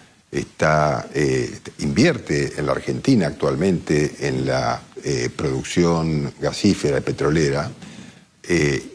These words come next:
y ellos están, eh, mirando a la Argentina con la posibilidad de hacer una inversión,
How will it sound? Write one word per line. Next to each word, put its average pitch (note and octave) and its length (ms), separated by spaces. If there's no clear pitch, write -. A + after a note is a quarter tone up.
y D2+ 640
ellos E2+ 500
están, D#2+ 560
eh, C#2 240
mirando G#2 340
a G2 40
la F2+ 100
Argentina F#2 640
con D2+ 160
la - 120
posibilidad C#2+ 540
de F#2 60
hacer D2+ 500
una D2 140
inversión, E2 720